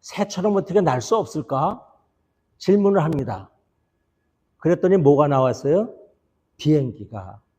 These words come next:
나옵니다. 마차, 말이나 소처럼 좀 이 짐을 많이 싣고 뭐 이렇게 어디 빨리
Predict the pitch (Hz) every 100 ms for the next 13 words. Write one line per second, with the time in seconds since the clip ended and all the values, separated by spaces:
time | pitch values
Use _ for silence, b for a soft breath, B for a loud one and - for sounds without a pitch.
0 | _ 110 98 92 110 107 107 _ _ _
1 | _ _ _ _ _ _ _ _ _ _
2 | _ _ _ _ _ _ _ _ _ _
3 | _ _ 147 117 143 - - 175 135 135
4 | 160 175 180 185 175 185 - 185 185 170
5 | 190 175 156 - 175 165 - 160 185 165
6 | 135 170 - 151 190 175 175 180 180 151
7 | 160 175 190 185